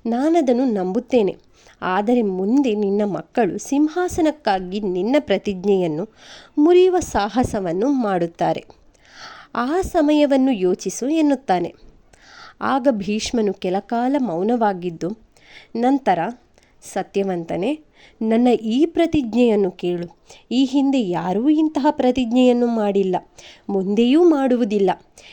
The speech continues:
ಇಂದಿನಿಂದ ನನ್ನ ಆಯುಷ್ಯ ಇರುವವರೆಗೂ ನಾನು ಬ್ರಹ್ಮಚಾರ್ಯವನ್ನು ಪಾಲಿಸಿಕೊಂಡು ಬರುತ್ತೇನೆ. ನನಗೆ ಮಕ್ಕಳಿಲ್ಲದಿದ್ದರೂ ಸ್ವರ್ಗ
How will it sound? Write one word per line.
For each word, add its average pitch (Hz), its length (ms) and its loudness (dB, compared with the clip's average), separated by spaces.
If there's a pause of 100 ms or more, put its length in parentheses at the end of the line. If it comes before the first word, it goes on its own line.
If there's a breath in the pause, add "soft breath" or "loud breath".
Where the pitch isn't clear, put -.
(160 loud breath)
ಇಂದಿನಿಂದ 311 720 4
ನನ್ನ 196 340 0 (160)
ಆಯುಷ್ಯ 208 720 0
ಇರುವವರೆಗೂ 214 800 2 (420 loud breath)
ನಾನು 240 300 0
ಬ್ರಹ್ಮಚಾರ್ಯವನ್ನು 196 1120 -2
ಪಾಲಿಸಿಕೊಂಡು 233 800 0
ಬರುತ್ತೇನೆ. 196 600 -2 (520 loud breath)
ನನಗೆ 247 360 2
ಮಕ್ಕಳಿಲ್ಲದಿದ್ದರೂ 226 1040 0
ಸ್ವರ್ಗ 196 440 -2